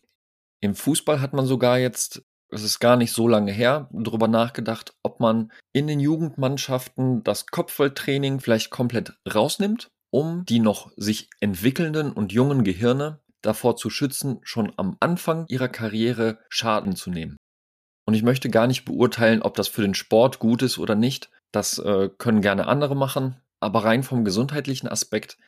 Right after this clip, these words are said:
ist das eigentlich ein Gedanken wert. Aber worauf ich hinaus wollte, ist, ich möchte dir gerne erklären, woran du vielleicht auch als Laie oder auch als Gesundheitsexperte oder als Trainer erkennt,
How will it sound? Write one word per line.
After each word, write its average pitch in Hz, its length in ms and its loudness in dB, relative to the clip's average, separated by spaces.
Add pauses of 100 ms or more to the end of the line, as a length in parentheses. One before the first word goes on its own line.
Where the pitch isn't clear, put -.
(120)
ist - 160 -6
das 135 200 -2
eigentlich 131 420 -4
ein 127 120 -2
Gedanken 107 540 0
wert. 80 280 -4 (580)
Aber 104 460 -2 (160)
worauf 107 320 2
ich 135 140 -4
hinaus 113 360 2
wollte, 85 360 -6 (200)
ist, - 360 -6 (200)
ich - 120 -12
möchte 113 280 0
dir 113 280 0
gerne 120 340 2
erklären, 135 720 -4 (220)
woran 98 520 -2
du 160 240 2
vielleicht 135 560 -2
auch 110 160 -2
als - 300 -4
Laie 110 500 0 (200)
oder 113 280 2
auch 101 160 0
als 101 180 2
Gesundheitsexperte 104 1200 0
oder 104 240 4
als 85 240 -6
Trainer 127 420 2
erkennt, - 580 -4